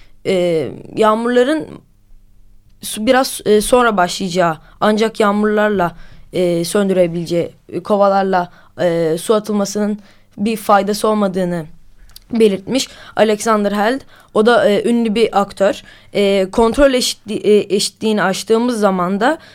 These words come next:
e, uçakla alevlere su atmak faydasız. Sanırım yağmurların gelmesi için dua edeceğiz diye bahsetmiş. E, maalesef bu da biraz zor çünkü klimatologlar,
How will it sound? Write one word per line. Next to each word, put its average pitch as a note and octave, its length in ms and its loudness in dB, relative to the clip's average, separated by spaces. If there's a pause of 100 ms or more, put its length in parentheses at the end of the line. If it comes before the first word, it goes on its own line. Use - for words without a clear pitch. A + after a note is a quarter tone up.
(100)
e, G3 180 0
uçakla A3+ 800 0
alevlere A3 640 2
su - 200 0
atmak B3+ 340 -2
faydasız. G#3 600 0 (200)
Sanırım G#3 480 0
yağmurların F#3+ 580 0
gelmesi F#3 420 -2
için A#3+ 280 -8 (240)
dua F#3+ 200 4
edeceğiz E3+ 420 -4
diye D#3+ 160 -2
bahsetmiş. - 640 -10 (540)
E, G3 220 0
maalesef A3+ 680 0
bu A3 100 -4
da A3+ 140 2
biraz G#3+ 220 4
zor A3+ 300 2
çünkü A3+ 520 -4
klimatologlar, A3 880 -2